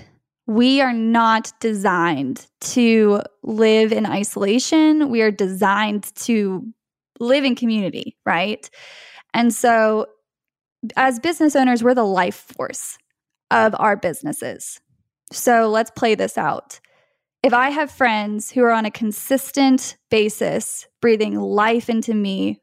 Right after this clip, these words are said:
through their support, their encouragement, just their presence, honestly, then I am a fuller, happier person. And what is that going to do for the things I spend most of my time in? It's gonna make it fuller.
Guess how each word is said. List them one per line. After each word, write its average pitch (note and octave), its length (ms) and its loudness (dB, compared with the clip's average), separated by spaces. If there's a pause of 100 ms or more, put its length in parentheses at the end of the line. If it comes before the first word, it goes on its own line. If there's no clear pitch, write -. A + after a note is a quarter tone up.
through G#3+ 160 2
their F#3+ 140 0
support, A3+ 580 -2
their G3+ 140 -4
encouragement, A3+ 920 -2 (640)
just - 300 0
their G3+ 520 2 (680)
presence, A3+ 600 -4
honestly, A3+ 720 -4 (720)
then A#3+ 180 2
I A#3+ 240 0
am C4 160 0
a A3+ 60 0
fuller, A#3 800 0 (420)
happier G#3 800 -2
person. - 600 -4 (440)
And B3+ 160 4
what D#4+ 140 4
is D4 140 0
that B3 220 0
going A#3 220 0
to A#3 100 -4
do G#3+ 500 0
for A#3+ 100 2
the A3+ 100 0
things A#3+ 260 0
I A3 80 2
spend A3+ 280 -2
most A3 220 -2
of G#3+ 60 2
my F#3+ 140 0
time - 360 -2
in? A#3 240 -6 (300)
It's - 80 -20
gonna C4+ 180 4
make B3+ 200 2
it - 120 -2
fuller. - 440 -2